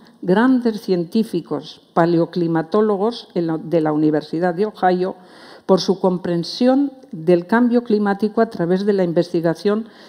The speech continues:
de los testigos de hielo en los glaciares de alta montaña que están desapareciendo en los trópicos y las latitudes medias. Tras setenta y nueve expediciones realizadas,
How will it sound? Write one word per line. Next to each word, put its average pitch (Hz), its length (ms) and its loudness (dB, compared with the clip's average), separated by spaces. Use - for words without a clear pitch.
de 180 140 2
los 175 260 0
testigos 233 560 2
de 202 140 4
hielo 214 320 6
en 220 80 0
los 180 180 -2
glaciares 185 680 2
de 185 100 2
alta 202 240 2
montaña 180 760 0
que 196 80 6
están 233 360 2
desapareciendo 185 880 0
en 160 80 2
los 156 180 -4
trópicos 240 560 -2
y 175 40 -2
las 156 180 -2
latitudes 160 640 -2
medias. 147 560 -4
Tras 196 260 4
setenta 180 760 2
y 175 80 2
nueve 214 360 4
expediciones 196 840 0
realizadas, 196 960 0